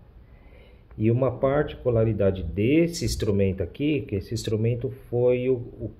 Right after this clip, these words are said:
que eu estava na época quando eu fui fazer o curso lá na Alemanha, né, de manutenção de instrumento.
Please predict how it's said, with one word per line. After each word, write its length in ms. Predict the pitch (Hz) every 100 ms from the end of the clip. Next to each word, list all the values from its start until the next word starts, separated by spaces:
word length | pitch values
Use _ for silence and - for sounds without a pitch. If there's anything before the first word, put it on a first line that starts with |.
| -
que 160 | - 113
eu 200 | 120 120 - -
estava 400 | - - 107 110
na 200 | 113 110
época 560 | 110 113 110 107 - 104
quando 220 | - 107
eu 60 | 101
fui 160 | -
fazer 300 | 104 101 101
o 100 | 107
curso 600 | 104 - 107 104 101 -
lá 160 | 101 101
na 100 | 101
Alemanha, 560 | 101 101 98 92 90
né, 140 | 85 92
de 100 | 92
manutenção 680 | 87 90 87 90 85 90
de 80 | 85
instrumento. 540 | - 92 98 135 -